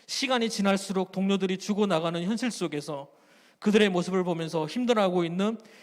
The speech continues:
믿음을 지키려-, 지키려는 흔들리는 사람들 앞에서 하나님은 요한을 불러내셔서 죽임당하신 예수님이 하나님 나라의 보좌에 살아계심을 보여주고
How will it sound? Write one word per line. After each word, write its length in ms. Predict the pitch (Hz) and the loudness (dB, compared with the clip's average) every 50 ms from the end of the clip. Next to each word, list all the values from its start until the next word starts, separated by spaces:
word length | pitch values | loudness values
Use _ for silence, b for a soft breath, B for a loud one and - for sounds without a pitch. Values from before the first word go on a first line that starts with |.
| B B B | B B B
믿음을 400 | B 160 220 202 233 226 220 220 | B 0 2 4 4 4 4 2
지키려-, 600 | 214 - - 196 - - 190 190 170 165 - - - | 2 0 -4 -8 -6 -2 -2 -2 -2 -2 -6 -14 -10
지키려는 580 | - - 190 - 214 185 185 170 175 160 160 | -8 -8 -6 -4 -2 -2 -2 -2 -2 -4 -4
흔들리는 480 | 156 190 277 254 269 269 254 254 240 220 | -4 -4 -4 -2 -2 -2 0 0 0 0
사람들 380 | 202 208 208 208 208 185 185 170 | 0 -2 -2 -2 0 0 -2 -2
앞에서 480 | 160 - 180 165 - 185 170 175 180 - b b b b b b b b | -2 -4 -6 -6 -4 -4 -6 -6 -8 -12 b b b b b b b b
하나님은 640 | b - 240 233 226 214 202 190 180 175 170 156 147 147 | b 0 2 2 4 2 2 0 0 -2 -2 -4 -2 0
요한을 320 | 165 175 175 180 185 180 | 2 2 2 2 0 -2
불러내셔서 800 | 175 - 180 175 180 170 165 156 165 160 - - 156 139 143 - B B B B B B B B | -2 -2 -2 0 0 0 -2 -4 -6 -6 -6 -8 -8 -8 -10 -14 B B B B B B B B
죽임당하신 840 | - - 202 185 226 226 214 202 196 185 185 180 - 202 190 151 | -2 0 2 2 2 2 2 2 2 2 2 0 0 -2 -2 -2
예수님이 580 | 156 160 160 202 190 175 170 165 165 156 156 - B B B B B B | -2 -2 -2 -2 -4 -2 -2 -4 -6 -6 -8 -12 B B B B B B
하나님 400 | - 240 233 233 226 226 220 208 | 0 2 4 4 4 4 4 6
나라의 300 | 180 170 175 180 175 170 | 6 6 6 6 2 2
보좌에 460 | - 170 165 156 185 165 160 160 160 | 2 0 2 2 2 2 2 0 0
살아계심을 680 | 160 - 220 208 208 196 190 - - 180 170 180 180 | 0 0 0 0 0 -2 -4 -4 -4 -4 -4 -4 -2
보여주고 720 | - - 156 165 170 160 165 160 143 143 139 139 147 - | 0 2 2 2 2 2 -2 -6 -6 -6 -6 -6 -8 -12